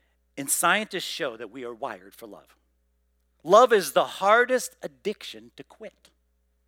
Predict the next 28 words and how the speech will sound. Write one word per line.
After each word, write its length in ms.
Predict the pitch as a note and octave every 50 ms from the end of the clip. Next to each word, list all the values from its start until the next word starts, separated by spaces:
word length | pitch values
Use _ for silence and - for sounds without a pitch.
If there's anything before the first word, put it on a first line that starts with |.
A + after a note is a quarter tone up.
| _ _ _ _ _ _ _ _ _ _ _ _ _ _ _ _ _ _ -
It 120 | F3 F#3 -
causes 500 | - G#3 G#3+ G#3+ G#3 - E3+ F3+ C#3+ D3
more 440 | E3 E3 F3 F#3+ G#3 A3+ B3+ C4
murders 760 | B3 A3+ A3 A3 A3+ A3 G3+ D3+ A#2 A2+ A2 A2 B2 - - _ -
and 140 | D#3 D3+ C#3+
suicides 840 | - - - - G#3+ G3 F3 D#3 - - - A#2 G#2 A2+ A#2 - -
than 240 | - C#3 C3+ C#3 _ -
any 340 | E3 D#3 D#3+ D#3+ F3+ F3+ - _ -
other 320 | C3+ C3+ C3 C3+ C3 - _ -
addiction. 640 | A#2 _ _ - - A2+ - - - - - - _ _ _ _ _ _ _ _ _ _ _ _ _ _ _ _ _ _ _ _ _ _ _ _ _ -
More 420 | D3 D#3 E3+ F#3+ G#3 A3 A#3 A#3
die 440 | A3 F3 D#3+ F#3+ F#3 F#3 F3 F3 F#3
from 260 | F3 - F3 E3 D#3
the 100 | D3+ D3+
lack 580 | D3+ D#3 D#3 D#3 D#3+ E3 F3 F#3+ G3 - - - -
of 220 | F3 F3+ D3+ C#3 C3+
love 340 | D3 D#3 D3 D3 D3 C3
than 220 | A#2+ C#3+ C#3+ D3 D3+ -
any 360 | E3 E3+ F3+ F3+ F#3+ G3 G3 - _ -
other 340 | D#3+ D#3+ C3+ D3 C#3+ C#3+
disease. 920 | C3+ A2+ B2 B2+ A2 G#2 G2+ - A#2+ A2 F#2+ F2+ E2+ D#2+ E2 - - - - _ _ _ _ _ _ _ _ _ _ _ _ _ _ _ _ _ _ _ _ _ _ _ _ _ _ _ _ -
But 100 | - C#3+
she 160 | - - B3+
said 260 | - - G3+ G3 F3+
love 380 | E3+ D#3+ D#3 F#3 G3+ G3 F#3+ -
thrives 460 | - F3 F3+ F3+ F#3 E3+ B2 A2 A2+ A#2+
in 80 | B2
community. 560 | - - C3 A#2 B2 C3+ C#3+ C3 A2 F#2+ G2+